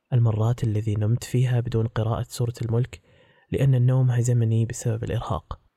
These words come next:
أتساءل دائما: هل تعوض المبالغ المالية التي نضعها لخدماتنا كل هذه الأمور؟ وجوابي الدائم: لا، للأسف. من باب سدد وقارب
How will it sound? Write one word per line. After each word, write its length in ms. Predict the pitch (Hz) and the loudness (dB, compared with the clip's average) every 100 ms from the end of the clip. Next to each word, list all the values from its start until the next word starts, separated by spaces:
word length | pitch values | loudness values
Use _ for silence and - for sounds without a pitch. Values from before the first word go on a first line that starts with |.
| _ _ _ _ 143 | _ _ _ _ -4
أتساءل 520 | - 139 185 185 139 | -2 -2 -2 0 0
دائما: 500 | 139 156 131 127 160 | 0 2 2 4 4
هل 200 | 135 135 | 4 2
تعوض 600 | - 123 123 147 139 139 | 0 0 0 2 0 0
المبالغ 540 | 123 117 113 120 120 113 | 0 0 0 0 2 0
المالية 420 | 113 107 120 113 | -2 -2 0 0
التي 280 | 104 - 117 | -2 -4 -4
نضعها 500 | 107 110 123 139 127 | -2 -2 0 2 2
لخدماتنا 760 | 117 - 120 113 113 123 117 | -2 -4 -2 -2 0 0 0
كل 200 | - 120 | 0 -2
هذه 200 | 120 120 | -2 -2
الأمور؟ 520 | 120 117 120 117 - _ _ _ _ _ _ - | -2 -2 -2 -2 -4 _ _ _ _ _ _ -4
وجوابي 640 | 135 127 120 123 123 123 - | -2 2 2 2 2 0 0
الدائم: 580 | 131 - 120 113 120 135 _ _ | -4 -2 -2 0 0 -2 _ _
لا، 420 | 131 123 117 123 - - | -2 0 0 -2 -6 -8
للأسف. 600 | 120 - - - - _ _ _ _ _ _ _ _ _ _ - | -8 -8 -12 -14 -20 _ _ _ _ _ _ _ _ _ _ -4
من 100 | 135 | 0
باب 220 | 147 196 | 2 0
سدد 340 | - 185 139 120 | 0 -2 0 0
وقارب 480 | 117 - 139 131 | 0 0 0 2